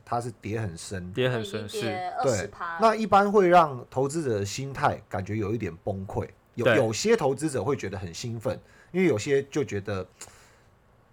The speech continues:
Speaker 1: 贪小便宜心理作祟嘛，“哇，八折欸。”
Speaker 2: 对。
Speaker 1: 对吧？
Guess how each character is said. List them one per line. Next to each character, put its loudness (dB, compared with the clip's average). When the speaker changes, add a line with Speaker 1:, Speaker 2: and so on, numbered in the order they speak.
Speaker 1:
贪 -2
小 2
便 -6
宜 -6
心 -6
理 -6
作 -4
祟 -6
嘛 -16
，“哇， 2
八 8
折 -4
欸。” -10
Speaker 2:
对。 2
Speaker 1:
对 -2
吧？ -2